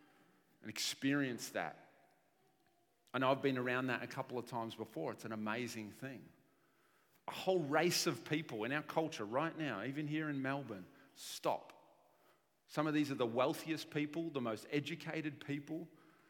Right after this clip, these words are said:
the most influential people in our culture, and they stop from sundown on Friday to sundown on Saturday every week. They don't need that extra day,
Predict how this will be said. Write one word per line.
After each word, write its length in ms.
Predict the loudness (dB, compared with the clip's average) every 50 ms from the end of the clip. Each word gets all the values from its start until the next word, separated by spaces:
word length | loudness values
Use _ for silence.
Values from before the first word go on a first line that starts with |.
| _ _ -2
the 60 | 2
most 300 | 4 4 4 2 4 4
influential 640 | 4 4 4 2 0 0 2 0 0 0 -2 -4 0
people 320 | 0 0 0 0 -2 -2
in 80 | 0 0
our 100 | -2 -2
culture, 460 | 0 0 2 2 2 0 -2 -4 -2
and 100 | -2 -2
they 100 | -2 -2
stop 460 | -4 -6 -2 2 2 2 2 0 -6
from 140 | -8 -8 -6
sundown 500 | -4 0 0 2 2 2 0 0 0 0
on 140 | -2 -2 -4
Friday 560 | 0 0 2 2 2 0 -2 -2 -4 -6 -8 -14 -20 -20 -16 -14
to 80 | -12
sundown 500 | -6 -4 -2 -2 -2 0 0 -2 -2 -2
on 100 | -4 -6
Saturday 460 | -6 -4 -2 -2 0 0 0 -2 -2 0 -2
every 300 | -2 -2 -2 -4 -4 -2
week. 360 | -2 -2 -2 -4 -6 -12 -14 -14 -18 -20 -20 _ _ _ _ _ _ _ _ _ _ _ _ _ _ -20 -16 -10
They 80 | -4 -4
don't 200 | -2 -2 0 0
need 180 | 0 0 0 0
that 120 | 0 -2
extra 320 | -2 -4 -6 -8 -8 -10
day, 300 | -6 -6 -6 -6 -6 -8